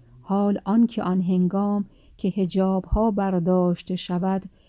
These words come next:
و همانند انبیا علیهم السلام حقایق ملکوت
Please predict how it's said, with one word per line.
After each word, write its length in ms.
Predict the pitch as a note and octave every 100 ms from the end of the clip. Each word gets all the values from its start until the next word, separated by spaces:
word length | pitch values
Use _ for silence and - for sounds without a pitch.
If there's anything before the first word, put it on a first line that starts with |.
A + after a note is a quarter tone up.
| _ -
و 120 | G3
همانند 800 | F#3+ G3 G3+ G3+ A3 A#3 A3 -
انبیا 640 | G3 F#3+ F#3+ G3 G#3+ A3 -
علیهم 440 | F#3 F3+ F3 F3+
السلام 760 | F3+ - - F3 F#3+ G3 G3 F#3+ _ _ _ _
حقایق 600 | - E3 F#3 F3+ G3+ G3+
ملکوت 840 | G3+ F#3+ F#3+ F#3+ - A3+ A3+ A3+